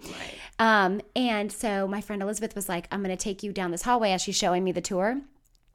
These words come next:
Speaker 2: And she said, "You're not gonna believe this. Um, you're gonna see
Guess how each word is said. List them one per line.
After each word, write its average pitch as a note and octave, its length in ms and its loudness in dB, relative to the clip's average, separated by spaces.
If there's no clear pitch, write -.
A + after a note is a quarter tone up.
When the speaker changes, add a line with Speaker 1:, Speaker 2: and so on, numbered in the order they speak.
Speaker 2:
And A3 100 0
she A#3+ 140 2
said, G3+ 260 0
"You're G3+ 80 -2
not F#3 160 0
gonna A3+ 140 -4
believe F#3+ 320 -2
this. - 360 -6
Um, D#3 380 0
you're G3+ 180 -2
gonna A3 160 0
see G#3 280 0